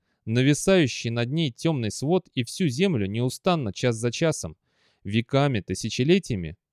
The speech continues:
пронизывает безбрежный поток незримых частиц, несущих с собой весть, приходящую и на другие планеты,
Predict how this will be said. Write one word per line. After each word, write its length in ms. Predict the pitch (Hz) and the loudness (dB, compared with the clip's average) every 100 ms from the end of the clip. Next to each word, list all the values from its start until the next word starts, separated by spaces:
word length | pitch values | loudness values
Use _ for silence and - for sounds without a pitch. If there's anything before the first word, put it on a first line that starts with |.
| _ | _
пронизывает 800 | - 101 139 180 180 180 175 _ - | -2 0 2 0 2 2 2 _ -12
безбрежный 800 | 113 123 113 117 135 147 165 160 | -4 -4 0 0 2 2 0 0
поток 400 | 117 107 139 - | 0 0 -2 -2
незримых 500 | 123 110 120 127 - | -4 -2 -2 -4 -6
частиц, 560 | 139 - - 123 - _ _ _ - | -8 -6 -6 -6 -8 _ _ _ -10
несущих 560 | 110 110 180 196 180 160 | -6 -4 -2 -2 -2 -2
с 60 | |
собой 360 | 131 131 147 147 | 0 0 2 0
весть, 460 | 131 107 - - _ - | 0 -2 -2 -14 _ -4
приходящую 800 | 101 - 107 104 151 - 110 98 | -2 2 2 4 2 2 -4 -4
и 20 | |
на 140 | 110 | -2
другие 340 | 113 117 120 143 | -2 -2 0 0
планеты, 560 | 131 131 151 135 82 | 0 -2 0 -4 -6